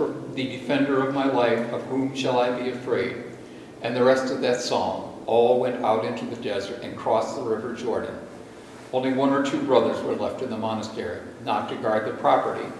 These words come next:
for there was nothing to rob, but so as not to leave the church without divine service.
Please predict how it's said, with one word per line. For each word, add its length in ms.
for 100
there 100
was 200
nothing 300
to 100
rob, 480
but 140
so 220
as 100
not 260
to 60
leave 260
the 100
church 360
without 360
divine 420
service. 580